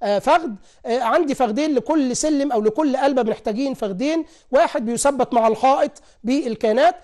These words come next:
والفخد التاني بيكون مثبت مع قائم الدرابزين والصاري، وطبعا بنعشق فيهم أو بنعمل فيهم عملية، آه، تفريغ للقايمة والنايمة، إحدى الأشكال طبعا، وهنشوف أشكال كتيرة عشان نعشق القايمة مع النايمة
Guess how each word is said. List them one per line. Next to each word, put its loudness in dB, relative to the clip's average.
والفخد 0
التاني 2
بيكون -2
مثبت -2
مع 4
قائم 0
الدرابزين 0
والصاري، 2
وطبعا 2
بنعشق -2
فيهم -4
أو 2
بنعمل 0
فيهم -2
عملية، -4
آه، 4
تفريغ 0
للقايمة 0
والنايمة، 0
إحدى -4
الأشكال -2
طبعا، 2
وهنشوف -2
أشكال -2
كتيرة 0
عشان 0
نعشق 0
القايمة 0
مع -2
النايمة 2